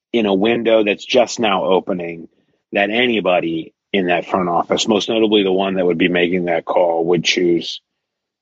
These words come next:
to halt that progress and s-, rip it up and start all over. That's, you know, that would have to be a pretty, that would have to be a more than just losing three games. You'd have to lose three games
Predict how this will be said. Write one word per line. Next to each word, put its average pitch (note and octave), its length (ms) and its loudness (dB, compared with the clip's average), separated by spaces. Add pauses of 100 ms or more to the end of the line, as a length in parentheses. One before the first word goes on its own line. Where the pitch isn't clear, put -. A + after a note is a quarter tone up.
(200)
to G#2+ 100 0
halt - 540 0
that F2 200 2
progress E2+ 640 -2
and F#2 260 0
s-, - 280 -4 (100)
rip F#2 320 0
it F2 80 0
up E2 220 0
and - 100 -6
start F2+ 300 0
all D#2 220 2
over. D#2+ 220 -2
That's, F#2+ 240 0 (800)
you G2+ 140 0
know, F2 200 0 (400)
that A#2+ 200 4
would A#2+ 120 2
have A#2+ 240 -2
to A#2+ 100 -2
be G2+ 240 2
a E2 40 -4
pretty, B2 520 0 (560)
that C3 100 2
would C#3+ 160 4
have B2 140 -2
to A2+ 100 -8
be G#2+ 180 2
a G2 100 0
more G#2+ 420 2
than F#2+ 140 -8
just F2+ 200 -8
losing F2+ 360 -4
three E2+ 260 -4
games. E2 500 -8
You'd G#2 160 2
have G#2 140 2
to F#2+ 100 -2
lose E2+ 240 0
three F2+ 220 -2
games G#2 560 -2